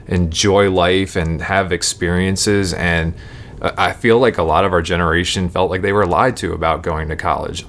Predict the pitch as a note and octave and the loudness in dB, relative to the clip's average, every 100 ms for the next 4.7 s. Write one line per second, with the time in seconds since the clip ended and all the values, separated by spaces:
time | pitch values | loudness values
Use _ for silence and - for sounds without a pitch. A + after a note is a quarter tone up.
0 | - A2 B2+ C3 A2 - - - G2 F2+ | -4 0 2 2 -2 -8 -16 -2 0 0
1 | F#2+ F2 E2+ E2+ E2 - - - - - | 0 0 0 0 -4 -12 -16 -16 -16 -16
2 | - - - - A2+ A2+ G#2+ A2 G2 G#2 | -16 -14 -8 -2 2 2 2 0 -2 -4
3 | C#3+ C#3 A2+ F#2+ E2 D2+ - - - - | -4 -4 -2 -2 -2 -4 -10 -14 -12 -6
4 | F2 - F2+ D#2+ D2+ F2 - | -4 0 0 0 -6 -10 -14